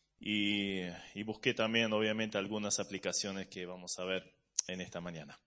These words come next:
Entonces vamos a ver tres puntos en esta maña-, mañana. La esencia de la omnipotencia de Dios, la evidencia de la omnipotencia de Dios y la experiencia de la omnipotencia de Dios. Entonces, primer punto,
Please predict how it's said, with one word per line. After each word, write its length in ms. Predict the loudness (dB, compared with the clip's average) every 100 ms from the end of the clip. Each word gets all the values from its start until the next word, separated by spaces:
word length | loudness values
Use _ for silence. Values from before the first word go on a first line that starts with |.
| -20 -18 -14 -14 -4
Entonces 280 | 6 8 10
vamos 280 | 8 10 10
a 40 |
ver 400 | 10 8 2 -16 -20 -20 -20 -20 _
tres 220 | 2 4 4
puntos 460 | 0 0 0 2
en 100 | 0
esta 180 | -2 0
maña-, 340 | 0 2 -2 -2
mañana. 400 | 0 0 0 4
La 120 | 6
esencia 600 | 8 6 6 6 6 4
de 140 | 4 6
la 100 | 4
omnipotencia 760 | 4 0 0 -2 -2 0 0
de 140 | 0
Dios, 540 | 0 -2 -2 -4 -8 _ -20 -20 -20 -16 4
la 180 | 8
evidencia 720 | 8 10 8 6 2 4 4
de 140 | 6 6
la 160 | 6
omnipotencia 1200 | 4 0 0 -2 0 0 0 2 2 4 2 0 -10 _ _ _
de 160 | -4 0
Dios 560 | 0 0 -2 -2 -4
y 160 | -2 0
la 320 | 2 2 2 -2
experiencia 1080 | 0 0 2 2 2 0 -2 -2 -4 -6 _ _
de 180 | -2 -2
la 80 | 0
omnipotencia 840 | -4 -4 -6 -4 -4 -4 -4 -8 -12 _ -12
de 180 | -10
Dios. 260 | -10 -10 -10
Entonces, 260 | -6 -6 -4
primer 320 | 2 2 2
punto, 440 | -2 0 0 -2